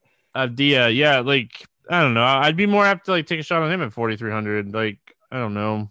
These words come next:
I, I don't know what Bertans being out is really gonna open up.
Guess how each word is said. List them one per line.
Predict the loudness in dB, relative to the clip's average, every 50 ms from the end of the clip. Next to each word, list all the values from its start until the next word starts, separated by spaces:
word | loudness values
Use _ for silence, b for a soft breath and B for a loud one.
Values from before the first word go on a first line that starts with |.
| _ _ _ _ _ -12
I, | -4 -2 0 0 0
I | 0
don't | 0 0 2
know | 2 2
what | 2 2 0 0
Bertans | 0 0 0 0 0 0 -2 -2 0 0 -2 -4 -4
being | -2 -2 0 0 0 0 2
out | 2 2 2 2 2
is | 0 -2 -2
really | -4 -2 -2 -2
gonna | -2 -2 -2 -4 -4 -2
open | -2 -4 -2 -2 -2 0 0
up. | 2 0 0 -2 -6